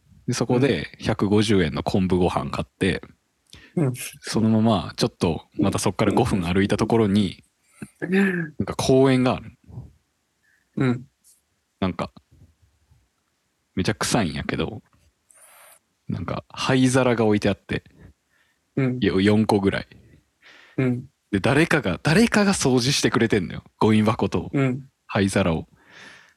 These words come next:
Speaker 1: で、結構なんか、なん、あんまり何の仕事してるかようわからん人たち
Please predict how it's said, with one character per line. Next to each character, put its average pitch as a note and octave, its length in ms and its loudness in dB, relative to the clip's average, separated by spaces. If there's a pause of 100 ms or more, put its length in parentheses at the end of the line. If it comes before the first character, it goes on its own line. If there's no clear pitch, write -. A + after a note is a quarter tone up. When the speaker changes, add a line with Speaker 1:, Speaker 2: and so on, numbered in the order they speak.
(240)
Speaker 1:
で、 B2+ 160 2
結 - 300 0
構 F#2 160 2
な F#2+ 120 2
ん F#2 80 -2
か、 D2+ 300 -2
な A#2+ 200 2
ん、 F3 360 2
あ E3+ 100 2
ん G#3+ 160 6
ま G#3 100 6
り G3 80 2
何 F#3+ 260 4
の G3+ 80 6
仕 G3+ 140 2
事 - 160 4
し - 80 0
て G#3+ 60 6
る F#3+ 80 2
か G#2+ 80 2
よ C3+ 160 4
う - 20 4
わ A2+ 100 2
か C3+ 120 2
ら C3+ 80 4
ん D3+ 40 2
人 - 160 -2
た B2+ 80 0
ち D#2 260 -6